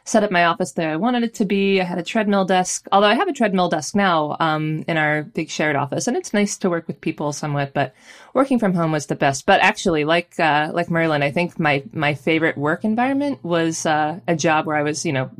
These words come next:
paid the least. When I, uh, was in my twenties, I worked in Yosemite National Park in a backcountry camp that you have to hike to get to. And, I mean, this is not, uh, luxury accommodations. It was like, you know, the walls are, are canvas, um, except for in the kitchen, that's, like, the one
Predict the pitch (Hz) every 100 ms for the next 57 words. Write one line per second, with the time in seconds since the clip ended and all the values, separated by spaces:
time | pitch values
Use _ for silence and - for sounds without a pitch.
0 | - 151 139 143 143 165 - - - -
1 | - 180 165 156 151 143 151 185 208 175
2 | - 190 170 160 151 156 151 - - 156
3 | 151 151 - 165 160 151 143 160 147 175
4 | 262 - - 170 180 170 160 - 180 190
5 | 180 185 180 - 160 147 139 131 151 160
6 | 165 160 165 - 170 170 - - - -
7 | - 170 156 151 - 175 180 180 196 180
8 | 185 170 107 - - - 165 156 160 170
9 | 160 165 160 151 151 151 170 170 160 156
10 | 151 160 156 147 202 143 143 139 165 156
11 | 143 160 180 180 170 151 - 156 - 156
12 | 151 147 143 - - - - 156 143 143
13 | 160 156 147 147 147 - 165 147 143 139
14 | - 139 151 139 139 135 135